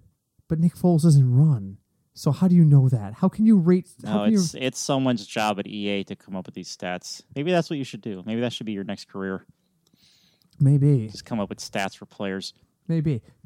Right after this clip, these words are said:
Speaker 1: Quick aside, I just got a message from E S P N. We record on, uh, Wednesday nights, for those who haven't figured that out by now.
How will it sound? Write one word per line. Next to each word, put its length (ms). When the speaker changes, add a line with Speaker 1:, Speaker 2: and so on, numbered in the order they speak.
Speaker 1:
Quick 200
aside, 360
I 60
just 160
got 160
a 100
message 340
from 160
E 100
S 120
P 140
N. 100
We 100
record 440
on, 240
uh, 120
Wednesday 360
nights, 300
for 120
those 200
who 120
haven't 320
figured 240
that 140
out 120
by 120
now. 200